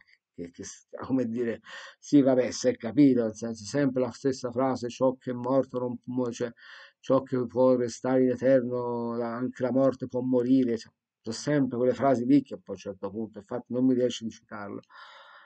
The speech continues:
Però, eh, per gli appassionati, insomma, Lovecraft è per noi in-, del resto io poi appunto ho iniziato a leggere Lovecraft partendo dai fumetti. Detto tutto, e con questo vi saluto consigliandovi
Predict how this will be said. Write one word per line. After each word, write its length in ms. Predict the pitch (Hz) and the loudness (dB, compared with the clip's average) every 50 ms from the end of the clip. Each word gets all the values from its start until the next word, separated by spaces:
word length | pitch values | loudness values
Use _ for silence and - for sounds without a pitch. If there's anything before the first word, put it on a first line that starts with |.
| - _ _ _ _ _ _ _ _ _ _ _ _ _ | -20 _ _ _ _ _ _ _ _ _ _ _ _ _
Però, 340 | - - 220 196 175 170 175 - | 10 10 12 12 10 8 4 -2
eh, 440 | - 131 127 127 127 131 131 127 - | -4 -2 -2 0 0 0 0 -2 -2
per 140 | - 151 147 | 0 2 4
gli 80 | 139 147 | 6 6
appassionati, 760 | 143 139 - 151 139 - - 147 143 127 - 113 - 104 | 4 4 2 0 0 0 -2 -2 -2 -2 -4 -6 -10 -12
insomma, 500 | 95 98 95 - - 95 87 92 92 92 | -16 -18 -18 -20 -20 -20 -20 -16 -16 -12
Lovecraft 680 | 101 117 123 131 123 123 117 107 117 113 113 - - - | -10 -8 -6 -6 -6 -6 -8 -10 -12 -12 -12 -16 -16 -14
è 260 | - 117 120 117 - _ _ _ _ _ | -12 -10 -10 -10 -12 _ _ _ _ _
per 260 | _ - 139 131 127 131 | _ -4 -2 -2 0 2
noi 720 | 139 147 156 160 160 160 160 160 156 156 151 151 151 156 _ | 2 4 6 6 6 6 6 6 6 6 6 4 2 0 _
in-, 760 | 156 147 143 143 139 139 135 135 135 131 127 127 123 120 117 117 _ _ _ _ _ | 2 4 6 6 6 6 4 4 4 2 2 0 -2 -4 -8 -8 _ _ _ _ _
del 140 | - 156 156 | 0 2 4
resto 300 | 147 180 208 - - 143 | 6 6 6 4 2 2
io 180 | 135 139 143 165 | 4 4 4 4
poi 140 | - 113 107 | 2 -2 -6
appunto 340 | - - 120 117 110 - | -6 -8 -10 -12 -10 -8
ho 40 | 98 | -10
iniziato 360 | 104 107 107 - - 131 131 | -10 -10 -8 -8 -8 -4 -2
a 40 | 131 | 2
leggere 360 | 135 139 147 139 123 131 139 | 4 4 4 4 4 4 4
Lovecraft 540 | 139 147 160 165 165 143 110 113 117 113 - _ | 6 6 4 4 4 0 0 -2 -8 -10 -10 _
partendo 420 | - 120 113 - - 120 117 107 | -10 -10 -8 -4 -4 -2 -2 -2
dai 100 | 104 107 | -4 -6
fumetti. 260 | 107 - 110 - - _ _ _ _ _ _ _ _ _ _ _ _ _ _ _ _ _ _ _ _ _ _ _ | -8 -10 -18 -20 -20 _ _ _ _ _ _ _ _ _ _ _ _ _ _ _ _ _ _ _ _ _ _ _
Detto 320 | 101 110 113 113 - 160 | -8 -8 -8 -4 0 2
tutto, 280 | 185 226 226 220 - 135 | 4 4 4 2 -2 -4
e 40 | |
con 160 | - 117 120 117 | -6 -6 -8 -6
questo 280 | 131 131 127 - 147 | -6 -8 -6 -8 -10
vi 100 | 156 190 | -10 -8
saluto 400 | 190 214 214 175 147 131 127 117 | -4 -2 0 0 0 -2 -2 -6
consigliandovi 840 | - 135 147 135 - 143 143 139 147 135 123 117 113 110 104 101 98 | -6 -6 -6 -6 -2 -2 -2 0 0 -2 -2 -4 -8 -10 -12 -16 -18